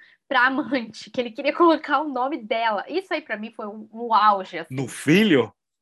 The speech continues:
Speaker 1: É, foi o auge, o absurdo do
Speaker 2: Gente, ele já,
Speaker 1: absurdo.
Speaker 2: e é o terceiro filho, né, menina? Já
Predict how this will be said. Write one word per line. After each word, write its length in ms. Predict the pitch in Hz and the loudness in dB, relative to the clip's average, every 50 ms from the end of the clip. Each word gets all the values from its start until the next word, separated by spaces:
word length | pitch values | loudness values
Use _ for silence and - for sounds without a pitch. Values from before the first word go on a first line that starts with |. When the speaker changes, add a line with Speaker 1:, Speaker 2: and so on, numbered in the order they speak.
| _ _ | _ _
Speaker 1:
É, 280 | 240 247 233 196 170 - _ | -4 -2 -2 -2 -4 -6 _
foi 200 | - 247 254 262 | -6 -4 0 0
o 140 | 269 285 294 | 2 4 6
auge, 420 | 247 208 185 - 170 - - - | 6 6 4 2 -2 -12 -16 -14
o 140 | 202 196 196 | -8 -2 0
absurdo 500 | 202 202 208 269 - _ - 262 254 254 | 0 0 -2 -6 -10 _ -6 -6 -4 -2
do 60 | - | 0
Speaker 2:
Gente, 240 | 147 180 170 175 170 | 2 2 2 2 0
ele 120 | 151 135 131 | -2 -2 0
já, 120 | 143 160 | -2 -2
Speaker 1:
absurdo. 160 | 143 - - 139 | -2 -4 -2 -2
Speaker 2:
e 60 | 139 | 0
é 60 | 147 | 0
o 80 | 151 143 | 0 0
terceiro 440 | - 170 165 - - 139 127 143 160 | -2 -2 -2 -2 -4 -4 -6 -6 -8
filho, 300 | - - 135 117 117 135 127 | -8 -8 -8 -6 -6 -6 -8
né, 80 | 120 | -8
menina? 360 | - 127 135 123 104 95 95 - - | -8 -8 -8 -10 -10 -12 -12 -6 -2
Já 140 | 120 117 | -2 0